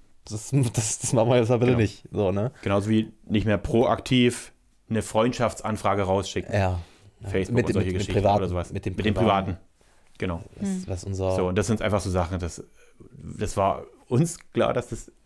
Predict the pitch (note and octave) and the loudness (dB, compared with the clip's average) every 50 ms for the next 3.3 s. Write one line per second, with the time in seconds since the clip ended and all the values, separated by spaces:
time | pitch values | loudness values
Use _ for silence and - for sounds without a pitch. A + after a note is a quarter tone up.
0 | - - - A2+ A#2 A#2+ A#2+ A2+ A2+ F#2+ G2+ G2 G2 G2+ G#2+ B2 - - - D3 | -20 -4 0 0 2 2 2 2 2 2 4 4 4 4 2 2 2 0 -2 0
1 | D3 C#3 C3 - C#3 C3+ C3+ C3+ C#3 - - - - G2 G#2+ G#2+ G#2 A2+ - - | 2 2 2 2 2 2 0 -2 -2 -6 -12 -10 -6 -2 -2 0 0 0 0 2
2 | B2 C3+ C#3+ A#2+ - A#2+ C3+ C3 - - - A#2+ A2 A#2 C3+ D3+ C#3+ - C#3 C3 | 2 2 2 2 2 2 2 0 -2 0 0 2 2 4 4 2 2 2 2 2
3 | A#2 A#2+ B2+ A2 E3 E3+ | 2 2 4 4 4 4